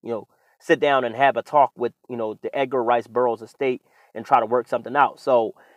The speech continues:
um, Deep Jungle, I mean, Kingdom Hearts One was the only game where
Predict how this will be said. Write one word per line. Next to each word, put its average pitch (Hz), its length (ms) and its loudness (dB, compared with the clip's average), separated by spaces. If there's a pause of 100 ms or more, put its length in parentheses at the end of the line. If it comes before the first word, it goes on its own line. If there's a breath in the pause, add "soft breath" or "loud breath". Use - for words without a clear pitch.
(180 soft breath)
um, 107 400 2 (140)
Deep 143 220 -4
Jungle, 147 500 4 (200)
I 139 40 -2
mean, 135 160 -2
Kingdom 180 240 0
Hearts 156 300 2
One 135 480 2
was 120 320 -2 (260)
the 120 420 -4 (120)
only 160 460 4
game 120 500 2 (1000)
where 123 600 4